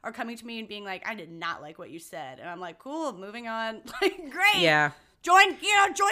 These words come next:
Speaker 1: the fucking waiting list.
Speaker 2: You don't have to like it. You don't have to like it. But if you like other stuff, I don't know. It's just, like, we can exist and say things and then move on from it. I totally agree. I like how you phrased that.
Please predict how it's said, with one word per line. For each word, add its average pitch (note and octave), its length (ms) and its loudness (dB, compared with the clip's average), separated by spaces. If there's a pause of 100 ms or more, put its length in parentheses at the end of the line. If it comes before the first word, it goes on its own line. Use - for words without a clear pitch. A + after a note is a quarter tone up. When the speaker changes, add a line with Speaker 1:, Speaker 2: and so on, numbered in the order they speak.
Speaker 1:
the A4 80 -8
fucking F#4+ 240 -2
waiting D4+ 260 -4
list. C4+ 400 -10
Speaker 2:
You G3+ 220 4
don't G#3+ 160 8
have G#3+ 80 6
to G#3+ 100 2
like D#3 300 4
it. D3+ 160 2
You E3 80 -2
don't E3 100 -2
have E3 100 -4
to E3+ 80 -6
like C3+ 240 2
it. C3 200 2
But E3+ 100 2
if E3+ 80 -4
you G#3 80 0
like G3+ 180 6
other G3 240 4
stuff, C#3+ 460 -2
I G3+ 100 8
don't A3+ 160 6
know. C#3+ 200 4
It's - 240 0
just, - 260 -2
like, D#3+ 320 2
we F3+ 160 -2
can F#3 160 -2
exist F3 560 -2
and E3 180 -2
say D#3 220 0
things F3 460 -4
and D3+ 200 -4
then D3 240 -2
move C#3+ 240 -2
on C3 280 -2
from G#2 260 -6
it. D#2 140 -10
I F#3+ 80 0
totally D4 260 4
agree. F#3 160 6
I D3 120 2
like G3+ 180 2
how G3+ 60 2
you D#3+ 100 0
phrased C3+ 320 -6
that. - 260 -6